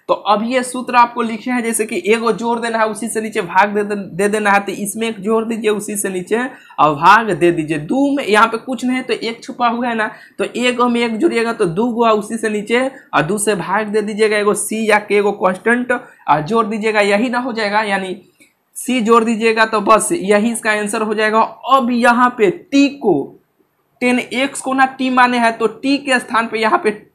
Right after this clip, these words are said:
टेन एक्स को यहाँ पे रख लेते हैं, तो ये क्या हो जाएगा, टेन स्क्वायर एक्स आ भागा यहाँ पे दो,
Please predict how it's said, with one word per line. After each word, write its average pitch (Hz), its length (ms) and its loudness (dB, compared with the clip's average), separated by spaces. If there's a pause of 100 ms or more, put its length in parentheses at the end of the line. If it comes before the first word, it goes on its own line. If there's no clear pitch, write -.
(140)
टेन 226 160 4
एक्स 208 380 0
को 208 100 -2
यहाँ 185 200 2
पे 175 140 -2
रख 160 180 2
लेते 151 240 0
हैं, 147 120 0
तो 170 80 -6
ये 214 180 2
क्या 220 220 2
हो 190 120 4
जाएगा, 156 260 2
टेन 226 460 -2 (120)
स्क्वायर 190 640 0 (420)
एक्स 240 420 0 (160)
आ 170 120 6
भागा 185 300 0
यहाँ 180 300 2
पे 170 260 -4
दो, 208 360 -6